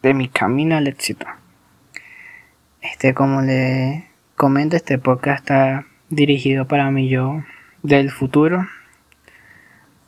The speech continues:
para que se acuerde de todas las cosas que pasó para llegar a donde está, para que sepa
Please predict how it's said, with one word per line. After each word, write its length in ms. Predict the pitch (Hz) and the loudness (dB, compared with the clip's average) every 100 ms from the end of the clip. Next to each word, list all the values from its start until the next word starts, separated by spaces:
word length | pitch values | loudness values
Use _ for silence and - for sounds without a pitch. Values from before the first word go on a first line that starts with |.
| _ _ _ _ _ _ _ _ _ | _ _ _ _ _ _ _ _ _
para 360 | 160 147 139 131 | 2 4 0 -4
que 640 | - 139 135 135 135 - _ _ _ _ _ _ _ _ _ _ _ _ _ _ _ _ _ | -2 0 0 -2 -4 -10 _ _ _ _ _ _ _ _ _ _ _ _ _ _ _ _ _
se 260 | - - 147 | -6 0 0
acuerde 840 | 135 - 165 160 170 175 185 185 - | 0 2 4 4 0 -2 -2 -4 -10
de 180 | 156 143 | -4 -2
todas 200 | 135 143 | 2 0
las 100 | 156 | 0
cosas 340 | - 147 160 | -4 -2 -2
que 140 | - 165 | -2 -2
pasó 320 | - 151 170 | -2 -2 -4
para 240 | - 170 | 2 2
llegar 300 | 156 143 139 | 2 0 0
a 40 | 135 | 0
donde 140 | 147 | -2
está, 400 | 143 - 156 - _ _ - _ _ _ _ _ _ _ _ _ _ - - - - - _ | -4 -6 -6 -10 _ _ -20 _ _ _ _ _ _ _ _ _ _ -16 -16 -16 -18 -20 _
para 280 | 131 131 131 | 2 4 0
que 160 | 135 | -4
sepa 720 | 127 - 135 156 - 156 165 | -4 0 2 2 0 -2 -2